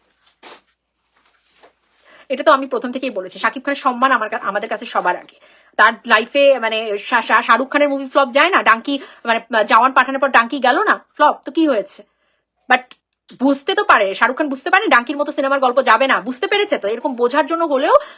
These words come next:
মানে, খারাপ কিছুতেও সমস্যা নেই। Thank you, খুব ভালো থাকুন। উম, আমি এখন রাখছি। বুবলি তাপসকে সাব বলে দিয়েছে, "আমি আর তোমাকে চাই না, এখন আমি ফারজানার বাপ্পাকে চাই।"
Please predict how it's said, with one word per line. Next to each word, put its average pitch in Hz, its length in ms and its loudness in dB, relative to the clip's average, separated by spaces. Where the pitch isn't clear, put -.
মানে, 226 300 -2
খারাপ 233 320 0
কিছুতেও 294 340 0
সমস্যা 202 420 -10
নেই। - 140 -20
Thank 240 220 -8
you, 277 120 -8
খুব 262 180 -6
ভালো 247 180 -2
থাকুন। 254 300 -6
উম, 208 480 -16
আমি 208 300 -10
এখন 208 200 -10
রাখছি। 190 380 -8
বুবলি 214 360 -12
তাপসকে 214 440 -6
সাব 202 260 -2
বলে 202 200 -6
দিয়েছে, 214 260 -8
"আমি 202 240 -6
আর 202 80 -6
তোমাকে 202 320 -10
চাই 190 200 -8
না, 226 220 -6
এখন 202 200 -10
আমি 208 140 -6
ফারজানার 196 420 -4
বাপ্পাকে 175 420 -8
চাই।" 147 200 -18